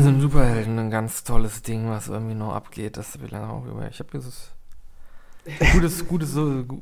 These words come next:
Speaker 2: gutes Umdrehen von den, f-, f-, äh, oh Gott, ja, äh, Guten Morgen gehören.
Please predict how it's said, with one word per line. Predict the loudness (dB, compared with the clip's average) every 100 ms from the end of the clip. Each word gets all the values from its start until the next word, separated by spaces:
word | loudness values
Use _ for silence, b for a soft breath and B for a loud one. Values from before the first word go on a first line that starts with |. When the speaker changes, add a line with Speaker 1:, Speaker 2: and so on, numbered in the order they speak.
| -6
Speaker 2:
gutes | -4 -2
Umdrehen | -2 0 0 -2 -2
von | -2 0
den, | 0 0 -2 -6 -8
f-, | -10 -12
f-, | -8 -6 -4
äh, | -6 -8 -8 -10 -10 -12 -16
oh | -18 -18 -18
Gott, | -18 -18
ja, | -18 -18 -20 -16 -12
äh, | -10 -8 -10
Guten | -12 -12 -12
Morgen | -6 -6 -6
gehören. | -10 -10 -8 -8